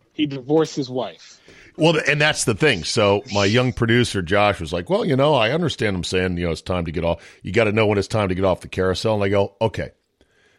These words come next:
Speaker 2: The other guy, Brady, who you hate, I said, "He was dragged off the carousel at midnight by his wife, who
Speaker 1: Ball
Speaker 2: said,
Speaker 1: game.
Speaker 2: we're touchdown, Georgia." Good Lord.
Speaker 1: Yeah, ball, that's ball game.
Speaker 2: To quote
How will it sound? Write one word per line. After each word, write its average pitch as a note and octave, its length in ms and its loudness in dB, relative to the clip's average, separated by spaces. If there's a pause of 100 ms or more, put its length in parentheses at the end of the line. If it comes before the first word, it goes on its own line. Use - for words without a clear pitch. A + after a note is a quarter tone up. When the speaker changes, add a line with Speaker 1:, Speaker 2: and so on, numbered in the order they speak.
(160)
Speaker 2:
The G2+ 140 2
other E3 140 2
guy, F3 360 0 (180)
Brady, C#3+ 360 0 (240)
who G#2+ 100 -6
you F#2+ 100 0
hate, C3+ 320 -2 (420)
I G#2+ 100 -2
said, A#2 380 2 (680)
"He D#3+ 220 2
was G3+ 180 4
dragged C#3 320 2
off C#3+ 220 4
the D3+ 80 -2
carousel G#2 840 2
at G#2 160 0
midnight G#2+ 520 -2
by G#2+ 160 2
his F#2+ 160 0
wife, G#2 420 -2 (380)
who A#2+ 100 -2
Speaker 1:
Ball A#2+ 40 2
Speaker 2:
said, D3+ 260 4
Speaker 1:
game. C3 180 0
Speaker 2:
we're A#2 120 0 (640)
touchdown, G2+ 500 0
Georgia." D2+ 400 -8 (220)
Good B2+ 180 -4
Lord. F#2+ 320 -2
Speaker 1:
Yeah, A2 80 -2 (100)
ball, B2 260 0 (140)
that's C3 220 0
ball G#2+ 220 0
game. F#2 280 -14 (1040)
Speaker 2:
To - 100 -8
quote D3 460 2